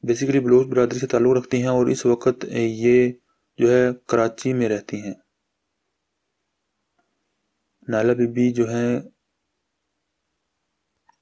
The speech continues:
उनतालीस साल उम्र है, तलाक याफ्ता हैं, कराची में जो है रहती हैं अपनी फैमिली के साथ। काफ़ी अमीर लोग हैं, काफ़ी यानी कि रिच फैमिली से इनका ताल्लुक़ है।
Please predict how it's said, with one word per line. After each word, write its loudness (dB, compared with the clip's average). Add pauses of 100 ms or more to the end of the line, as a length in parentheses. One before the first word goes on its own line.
उनतालीस -2
साल 0
उम्र -2
है, 0
तलाक -6
याफ्ता -2
हैं, -6
कराची -4
में -2
जो -4
है -6
रहती -6
हैं -4
अपनी -6
फैमिली -6
के 2
साथ। -2 (540)
काफ़ी 0
अमीर 2
लोग 4
हैं, -4
काफ़ी 0
यानी -2
कि 0
रिच 2
फैमिली -2
से -6
इनका -2
ताल्लुक़ -2
है। 2